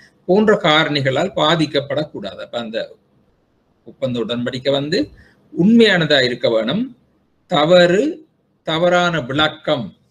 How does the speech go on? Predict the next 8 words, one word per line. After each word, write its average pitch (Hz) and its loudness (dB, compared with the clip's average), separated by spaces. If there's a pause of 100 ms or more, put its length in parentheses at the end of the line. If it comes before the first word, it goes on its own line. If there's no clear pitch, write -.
(920)
மோசடிகள், 175 -2
தகாத 180 -4
செல்வாக்கு 147 -6
மற்றும் 147 -10
நிர்பந்தப்படுத்தல் 156 -4
போன்ற 135 -4
காரணிகளால் 123 -6 (160)
பாதிக்கப்படக்கூடாது. 127 -4